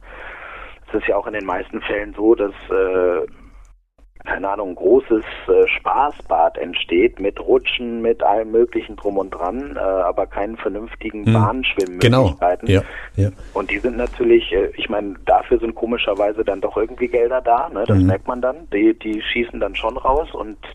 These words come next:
Speaker 1: die,
Speaker 2: Mhm.
Speaker 1: sag ich mal, so alteingesessenen, richtigen Schwimmbäder, wo man halt auch viel leichter und besser Kurse geben kann, jetzt aus Sicht von der L A G oder anderen Sachen, auch von, von normalen Schwimmlehrern oder Schulen, ne, die da irgendwie drauf au-, angewiesen sind, ihren, äh,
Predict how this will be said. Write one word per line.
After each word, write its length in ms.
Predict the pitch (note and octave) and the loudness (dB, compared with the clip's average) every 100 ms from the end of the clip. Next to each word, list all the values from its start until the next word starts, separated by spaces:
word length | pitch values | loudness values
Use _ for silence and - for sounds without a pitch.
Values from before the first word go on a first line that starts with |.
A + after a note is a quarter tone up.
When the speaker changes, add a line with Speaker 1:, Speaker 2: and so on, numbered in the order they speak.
| - | 0
Speaker 1:
die, 300 | G2 G#2 A2+ | 2 4 4
Speaker 2:
Mhm. 40 | |
Speaker 1:
sag 160 | G#2 G#2 | 2 -4
ich 60 | G#2+ | -6
mal, 160 | G2+ | -4
so 140 | G2 F2 | 0 2
alteingesessenen, 960 | G#2 - G#2 C3 A#2+ B2 B2 C3+ B2+ | 2 2 2 2 2 0 -2 -4 -2
richtigen 600 | A#2+ A#2+ - C3+ C3 B2 | 0 0 -2 -2 0 0
Schwimmbäder, 600 | B2 B2+ B2+ B2 B2+ B2 | 0 -2 2 6 8 6
wo 80 | G#2+ | 2
man 200 | A2 G#2 | -2 -2
halt 200 | G#2 - - - - - - - | -4 -6 -12 -16 -14 -14 -16 -10
auch 140 | - | -8
viel 180 | - A#2 | -2 2
leichter 380 | G#2+ G#2+ - A2 | 4 4 2 -6
und 160 | G#2 A2 | -4 -6
besser 240 | A2 G2 | -6 -6
Kurse 380 | - B2+ C3 B2+ | 2 4 6 4
geben 320 | A#2+ B2 B2+ | 4 4 2
kann, 280 | - A2+ - | -2 -2 -2
jetzt 220 | - - | -6 -4
aus 100 | - | -8
Sicht 280 | - - - - | -6 -12 -12 -10
von 260 | F#2+ F#2+ G2+ | -10 -10 -6
der 140 | G#2 | -2
L 80 | G#2+ | 0
A 80 | G#2+ | 0
G 280 | G#2+ A2 G#2+ | 2 2 2
oder 240 | G#2 F#2 | 2 2
anderen 380 | F#2+ A#2 A#2 A2 | 2 0 -4 -2
Sachen, 220 | G#2+ - | -4 -2
auch 120 | - - | -4 -2
von, 260 | G2+ F#2+ | -6 -6
von 180 | - F#2 | -8 -6
normalen 480 | F#2+ F#2+ G2 A2+ A#2+ | -4 2 2 2 -2
Schwimmlehrern 1200 | - A2 A2 A2 G#2+ G2 F#2+ F2+ G2 A2 G#2 F#2+ | 0 0 0 -4 -4 -6 -8 -4 2 4 4 0
oder 220 | F#2 F#2+ | 0 0
Schulen, 480 | - C3 D3 B2 A2 | -2 4 6 6 2
ne, 180 | G#2+ A#2+ | -4 -4
die 140 | A2+ | -2
da 160 | G#2 F#2+ | 2 2
irgendwie 320 | G2+ G#2+ G#2 | -2 -4 -2
drauf 200 | G2+ - | -2 0
au-, 460 | G#2+ G2+ F2+ E2+ F#2 | 0 0 -2 -2 -2
angewiesen 500 | A#2 B2 A2+ A2+ A2+ | 2 4 6 4 2
sind, 340 | G#2+ G2+ - | -4 -4 -4
ihren, 340 | G2+ F#2+ F#2+ F#2 | -2 -2 -4 -2
äh, 300 | F2+ F#2+ | -2 -2